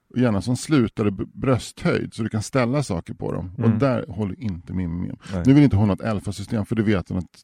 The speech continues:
Speaker 1: vi kan inte prata. Men hon, hon kan tänka sig att köpa en, en f-, en bokhylla som står på golvet.
Speaker 2: Mm.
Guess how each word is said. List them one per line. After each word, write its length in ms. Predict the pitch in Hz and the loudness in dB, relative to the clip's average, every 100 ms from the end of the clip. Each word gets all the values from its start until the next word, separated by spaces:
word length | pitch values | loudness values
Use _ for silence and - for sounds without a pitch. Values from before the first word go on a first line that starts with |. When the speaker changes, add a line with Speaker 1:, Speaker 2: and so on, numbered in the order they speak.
| - | -10
Speaker 1:
vi 100 | 95 | -4
kan 80 | 113 | -4
inte 120 | - | -4
prata. 320 | - 104 87 - | -2 -2 -2 -2
Men 100 | 104 | 2
hon, 240 | 107 123 - - - - | 4 4 0 -8 -8 0
hon 100 | 113 | 2
kan 120 | 151 | 2
tänka 240 | 143 165 123 | 2 2 2
sig 100 | 110 | -2
att 60 | |
köpa 480 | - 127 98 - 98 | 0 2 2 0 0
en, 240 | 95 98 - | 2 2 -2
en 160 | 107 98 | -2 -2
f-, 360 | - - - 101 | -4 -14 -10 -2
en 220 | 101 95 92 95 | 0 0 -2 2
bokhylla 420 | 113 - 95 90 | 0 2 -4 -4
som 260 | - 104 | -4 -6
står 240 | 98 95 92 | -4 -4 -4
på 100 | 107 | -2
golvet. 560 | 139 165 143 - - | -2 -2 -4 -10 -8
Speaker 2:
Mm. 240 | 117 98 | -2 0